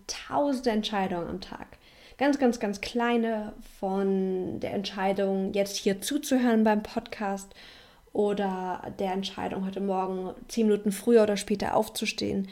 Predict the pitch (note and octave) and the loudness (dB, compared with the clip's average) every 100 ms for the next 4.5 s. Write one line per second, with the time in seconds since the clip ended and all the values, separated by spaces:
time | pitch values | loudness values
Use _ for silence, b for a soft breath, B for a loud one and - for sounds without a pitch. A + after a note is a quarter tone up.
0 | B B - C#4 C#4 C#4 B3+ A#3 A3+ G3+ | B B -2 0 2 2 2 2 2 2
1 | G#3+ G#3+ F#3+ F#3+ - F3+ - - G3 B | 0 0 -2 -4 -8 -10 -8 -10 -12 B
2 | B B B B B - F3+ F3+ F3+ F3+ | B B B B B -12 -10 -8 -8 -4
3 | G3 G3 A3 G#3+ - G3+ G3 F#3+ - G3+ | -2 2 2 0 -4 -2 -2 -2 -6 -4
4 | F#3+ F#3 F#3 F3+ F3+ | -2 -2 -4 -6 -8